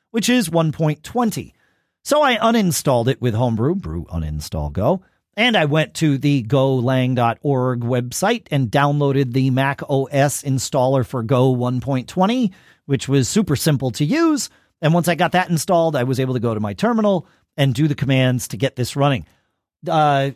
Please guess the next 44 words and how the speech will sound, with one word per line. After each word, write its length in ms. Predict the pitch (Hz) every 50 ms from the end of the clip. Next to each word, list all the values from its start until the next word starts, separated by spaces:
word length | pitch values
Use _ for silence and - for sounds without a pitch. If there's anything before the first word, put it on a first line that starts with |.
| _ -
it 60 | 165
was 160 | 147 147 -
either 300 | 175 175 196 208 196 175
Scott 460 | - - - - 208 175 180 190 180 -
or 180 | 170 170 180
Dan 560 | 165 127 151 156 156 156 156 151 151 147 139 -
mentioned 580 | - 143 147 156 151 - - 151 139 131 120 -
they 600 | - 123 101 101 107 147 160 190 208 220 214 185 185
couldn't 600 | - - - - 269 240 247 220 190 - - 139
do 260 | 110 - 165 196 196
this 240 | 185 185 160 139 -
because 640 | - - 147 127 - - - 147 170 185 180 156 -
they 160 | 175 151 143
had 180 | 135 160 -
also 440 | 127 123 127 139 139 - - 160 143
installed 500 | 135 127 120 - - 151 143 143 139 120
Tailscale 640 | - 139 139 139 139 127 - - 160 143 143 147 143
from 260 | - - 147 135 135 135
the 60 | 127
Mac 260 | 127 135 131 135 -
App 200 | 143 139 147 147
Store. 340 | - - 190 175 165 160 - _ _ _ _ _ _ _ -
I 120 | - 190 214
had 160 | 233 214 170
no 240 | 151 156 180 202 190
such 320 | - - 185 165 - - -
issue. 320 | 151 131 - - 139 113
In 100 | 92 95
fact, 240 | - 165 147 - -
I 80 | - 151
was 160 | 180 196 170
able 180 | 170 165 160 156
to 100 | - 151 127
run 220 | 131 147 143 139
both 220 | 107 139 160 151
of 120 | - 156 120
them 100 | 143 131
alongside 640 | 123 123 131 123 113 101 - - - 160 202 196 151
each 220 | 131 110 - 117
other. 240 | 98 87 104 120 - _ _ _ _ -
They 160 | - 123 120
identified 640 | 107 107 92 - 131 131 131 117 - - 92 92 95
as 160 | 95 95 90 -
different, 460 | - 120 113 - - 117 104 -